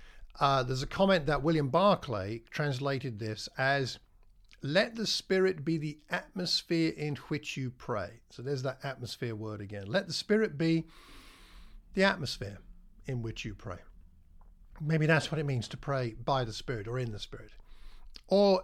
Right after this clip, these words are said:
in the Word Biblical Commentary on the same passage of Ephesians, uh, six, they say this, "The writer is calling for prayer inspired,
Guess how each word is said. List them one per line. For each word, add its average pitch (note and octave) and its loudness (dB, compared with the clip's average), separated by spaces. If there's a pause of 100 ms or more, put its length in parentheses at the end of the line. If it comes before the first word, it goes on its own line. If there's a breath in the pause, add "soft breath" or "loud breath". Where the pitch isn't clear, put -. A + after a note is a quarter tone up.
in D#3+ 2
the C3+ 0
Word C#3+ 2
Biblical B2+ -2
Commentary G3+ 2
on C3+ -2
the A#2+ 0
same B2 -2
passage D#3 0
of A2 -8
Ephesians, A#2 -6
uh, A2 -4
six, - -2 (800 loud breath)
they F3+ 0
say F#3 4
this, F#3 4
"The D3+ -2
writer G3+ 2
is A3 0
calling F3+ 2
for D#3 0
prayer D#3 4
inspired, E3 0